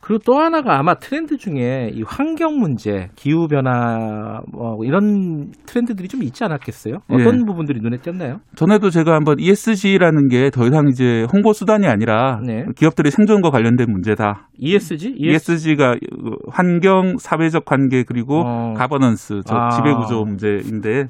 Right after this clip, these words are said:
Speaker 1: 예.
Speaker 2: 이번에도 사실 발표하는 업체들 중에 어, 이에스지 관련된 부분을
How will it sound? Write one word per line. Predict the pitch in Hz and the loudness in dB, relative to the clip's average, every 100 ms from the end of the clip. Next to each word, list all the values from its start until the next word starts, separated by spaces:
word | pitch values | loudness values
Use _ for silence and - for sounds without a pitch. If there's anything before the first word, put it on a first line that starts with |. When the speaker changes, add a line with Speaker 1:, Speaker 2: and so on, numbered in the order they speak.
| - | -8
Speaker 1:
예. | 113 107 101 117 - - _ | -8 -6 -8 -14 -18 -20 _
Speaker 2:
이번에도 | 156 202 220 208 | 2 4 6 4
사실 | 190 175 185 | 2 2 0
발표하는 | 160 156 220 208 196 185 | 2 2 4 4 2 0
업체들 | 156 - 202 185 | -2 -2 0 0
중에 | 160 147 135 160 139 92 - _ _ _ _ _ | 2 2 4 2 -2 -4 -12 _ _ _ _ _
어, | 123 | -2
이에스지 | 147 208 - 196 202 196 190 180 170 | 2 2 0 -2 0 0 0 -2 0
관련된 | 135 156 165 160 | 2 2 2 0
부분을 | 156 151 143 127 | 0 2 2 0